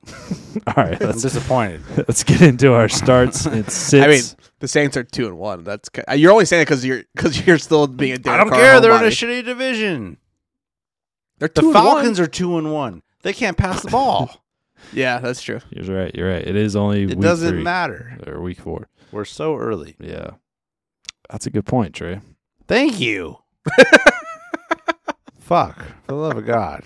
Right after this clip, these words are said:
Speaker 2: <laughs>
Speaker 1: All right, starts and sits of the week, man. You guys better not fuck this up, dude. I'm telling you right now.
Speaker 2: Mine were fire last week, dude.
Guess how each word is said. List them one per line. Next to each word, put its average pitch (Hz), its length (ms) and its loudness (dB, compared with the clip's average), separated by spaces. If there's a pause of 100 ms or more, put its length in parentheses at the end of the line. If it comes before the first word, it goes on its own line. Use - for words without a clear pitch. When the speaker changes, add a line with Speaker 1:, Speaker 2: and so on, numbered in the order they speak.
(100)
Speaker 2:
<laughs> - 1040 -4 (1120)
Speaker 1:
All 120 60 0
right, 98 480 -2 (540)
starts - 680 6
and 113 160 0
sits 143 320 2
of 127 80 2
the 131 100 8
week, 110 380 4
man. 104 340 -2
You 107 80 -2
guys 110 220 0
better 107 180 0
not 98 220 -6 (600)
fuck - 580 -12
this 107 260 -6
up, 92 240 -4
dude. 92 260 -2
I'm 92 100 -8
telling 92 300 -4
you 90 100 -6
right 92 140 -6
now. 90 360 -8 (180)
Speaker 2:
Mine 160 260 2
were 110 100 2
fire 135 380 2
last 80 340 -8
week, 80 200 -14
dude. 107 240 -12